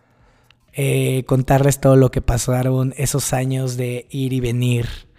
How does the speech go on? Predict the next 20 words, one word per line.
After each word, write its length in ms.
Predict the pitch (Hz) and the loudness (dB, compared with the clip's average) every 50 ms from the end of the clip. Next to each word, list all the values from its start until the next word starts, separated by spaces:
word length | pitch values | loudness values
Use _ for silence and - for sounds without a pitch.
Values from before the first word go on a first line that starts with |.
| - - _ _ - - - _ _ _ _ _ | -20 -20 _ _ -20 -20 -20 _ _ _ _ _
eh, 1120 | - 143 139 131 131 131 127 127 127 127 123 123 127 123 123 123 120 120 120 120 123 123 - - | -6 -2 -2 0 0 0 0 0 0 0 -2 -2 -2 -2 -2 -2 -2 -2 -2 -4 -4 -6 -4 -2
en 160 | 135 127 127 | -2 0 0
mi 100 | 127 120 | -2 0
cabeza 880 | - 135 131 131 139 143 135 - - 139 139 139 139 139 139 139 143 - - | 0 2 2 4 4 4 4 2 2 2 2 4 4 4 2 2 0 -2 -2
y 160 | 143 139 135 | 0 2 2
entre 340 | 131 127 123 123 - 127 120 | 2 2 0 0 -2 -2 -2
países 1000 | - - 131 127 131 135 143 131 - - 143 139 139 143 143 139 131 - - - | -2 -2 0 2 4 4 4 4 4 2 2 4 4 4 4 4 2 2 0 -2
y 40 | 131 | -2
entre 260 | 123 123 113 131 123 | -2 -2 -4 -4 -6
personas 920 | 120 - 131 117 110 - - - 143 143 143 143 143 139 139 139 139 135 123 | -6 -6 -6 -6 -4 -2 0 2 2 2 2 2 2 0 2 2 0 0 0
y 40 | 135 | 0
entre 260 | 127 123 135 127 127 | -2 -2 -2 -4 -4
ciudades 840 | - - 127 120 123 131 139 143 143 143 147 147 143 143 143 127 - | -4 -4 -4 -2 0 2 2 4 4 4 4 4 4 4 2 2 0
y 60 | 139 127 | 0 -2
entre 260 | 127 120 - 127 123 | -2 -2 -4 -6 -6
trabajos 920 | 117 - 123 120 127 135 143 147 147 - - - 139 143 143 147 143 131 139 | -4 -4 -2 0 2 4 4 4 4 4 2 2 4 4 4 4 4 2 0
y 40 | |
entre 300 | 131 131 131 143 147 147 | 0 -2 -2 -2 -4 -2
muchísimas 720 | - 190 196 226 226 - - 262 240 240 208 165 135 - - | 0 2 2 2 4 4 4 4 4 4 0 -2 -6 -8 -10
cosas. 500 | - 90 - - - - - - - | -12 -16 -16 -16 -18 -20 -20 -20 -20